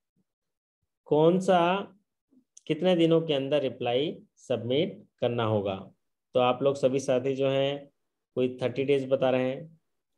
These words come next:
कोई जो है फिफ्टीन डेज बता रहे हैं। तो reply should be submitted within fifteen days as per the new integrated ombudsman scheme।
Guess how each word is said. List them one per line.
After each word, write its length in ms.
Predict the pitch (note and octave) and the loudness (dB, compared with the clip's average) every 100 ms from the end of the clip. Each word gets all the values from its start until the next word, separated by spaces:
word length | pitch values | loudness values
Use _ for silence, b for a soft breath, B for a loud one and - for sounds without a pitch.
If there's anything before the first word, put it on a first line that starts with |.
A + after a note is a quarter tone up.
| _ _ - | _ _ -2
कोई 140 | B2+ C3 | 0 2
जो 160 | C3 | 2
है 440 | C3 C#3 D3+ F3+ - _ _ _ _ _ _ C3 | 2 0 -2 -6 -14 _ _ _ _ _ _ -12
फिफ्टीन 300 | A2 D3+ C#3+ | -4 0 2
डेज 180 | D3 C3 | 2 4
बता 220 | C3 B2 | 2 4
रहे 120 | B2 | 2
हैं। 200 | B2+ - _ _ _ _ _ - | -2 -10 _ _ _ _ _ -4
तो 140 | C#3 C3+ | 0 0
reply 360 | C#3 D3 E3 G3 | 0 0 2 2
should 220 | F#3+ D#3+ | 0 -2
be 140 | D3+ D#3 | -2 -2
submitted 720 | - C3+ C#3 C#3 D#3+ E3 E3 - - _ _ _ _ B2 | -2 -2 -2 -2 2 4 2 -4 -20 _ _ _ _ -6
within 400 | C3+ C#3 C#3 C3+ | -4 -2 -4 -4
fifteen 480 | D3 C3+ D#3 E3+ D#3+ | -6 -4 2 4 4
days 480 | D3+ B2 C3 C#3+ D3 - _ _ _ _ _ _ _ - | 2 2 2 0 -4 -14 _ _ _ _ _ _ _ -2
as 300 | C3 D#3 D#3 - | 2 2 0 0
per 120 | C#3 | 0
the 160 | C3 C#3 | 2 0
new 240 | C#3 D3+ | 0 0
integrated 840 | C#3 A#2+ B2+ A#2+ A#2 A2+ D3 E3+ - _ _ _ _ _ _ _ _ _ - | -2 -2 -6 -2 -2 0 0 -2 -6 _ _ _ _ _ _ _ _ _ -8
ombudsman 640 | A#2+ B2+ C#3 - C3 A2+ | -6 -2 -2 -2 0 0
scheme। 320 | F#2+ - F#2+ | -2 -6 -10